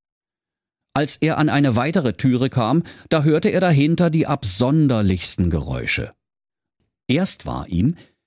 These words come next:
als hörte er das drohende Knurren eines tollwütigen tasmanischen Teufels beim Krallenschneiden mit der Bastelschere.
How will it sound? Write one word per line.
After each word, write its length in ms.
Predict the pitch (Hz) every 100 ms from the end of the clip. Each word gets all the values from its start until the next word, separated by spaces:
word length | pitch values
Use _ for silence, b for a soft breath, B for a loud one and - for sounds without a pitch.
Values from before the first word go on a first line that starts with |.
| _
als 380 | 113 110 - -
hörte 200 | 160 -
er 100 | 175
das 240 | 165 -
drohende 500 | - 101 107 135 156
Knurren 480 | 165 - 104 113 147
eines 320 | 107 131 -
tollwütigen 800 | - 101 98 95 104 113 123 123
tasmanischen 880 | 117 110 - 82 73 80 90 110 101
Teufels 500 | 95 80 82 101 -
beim 240 | 95 107
Krallenschneiden 920 | - - 71 67 65 - 78 76 78
mit 200 | 85 85
der 80 | 92
Bastelschere. 800 | 113 131 - 117 - 69 - 90